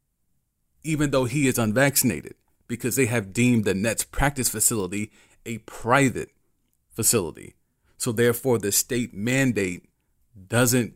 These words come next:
coexist with a private institution, a private facility. So Kyrie's gonna be able to still practice with the team and move around with the team and things like that. He just won't, still won't be able to play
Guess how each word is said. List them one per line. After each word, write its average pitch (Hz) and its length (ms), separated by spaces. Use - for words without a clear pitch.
coexist 123 880
with 117 160
a 101 100
private 107 640
institution, 107 600
a 78 40
private 104 360
facility. 127 580
So 113 180
Kyrie's 156 420
gonna 131 160
be 127 80
able 101 140
to 95 80
still 117 220
practice 113 400
with 104 80
the 107 80
team 110 480
and 120 100
move 120 180
around 107 260
with - 80
the 98 40
team 117 280
and 98 60
things 104 200
like 98 140
that. 160 160
He 131 100
just 123 260
won't, 113 340
still 180 340
won't 113 180
be 120 80
able 95 140
to - 40
play 90 380